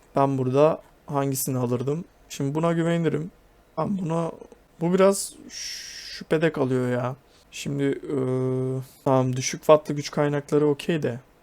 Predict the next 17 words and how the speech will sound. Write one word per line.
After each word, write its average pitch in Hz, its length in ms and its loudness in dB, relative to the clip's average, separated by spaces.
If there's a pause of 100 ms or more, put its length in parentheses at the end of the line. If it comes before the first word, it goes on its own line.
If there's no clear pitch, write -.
(180)
Bu 196 100 2
bilgisayarın 196 400 4
parçaları 185 540 4
da 185 340 2
bu 196 80 2
şekilde 170 840 0
otuz 160 440 0
bir 151 200 0
bin 165 220 -2 (680)
yüz 147 280 -2
liraya 139 300 6
denk 143 280 -2
geliyor 139 320 4
arkadaşlar. 131 680 -2 (280)
Benim 151 300 2
sistem 147 420 0
önerilerim 131 540 2